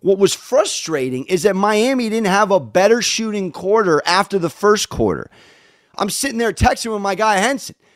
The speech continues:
Knicks have a shot here if they can get back to their style of play.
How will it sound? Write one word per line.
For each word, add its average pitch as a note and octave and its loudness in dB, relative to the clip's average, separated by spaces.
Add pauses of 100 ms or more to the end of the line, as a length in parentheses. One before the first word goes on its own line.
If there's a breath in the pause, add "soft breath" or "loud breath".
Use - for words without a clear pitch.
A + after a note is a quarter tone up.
(280)
Knicks G3+ -2
have B3 0
a F#3 0
shot C4 0
here D#3+ -6
if D3+ -8
they A3 2
can G#3 -14
get E3+ -6
back A3 2
to A#3 -4
their G3 2
style A3 2
of D#3+ -6
play. G3+ 2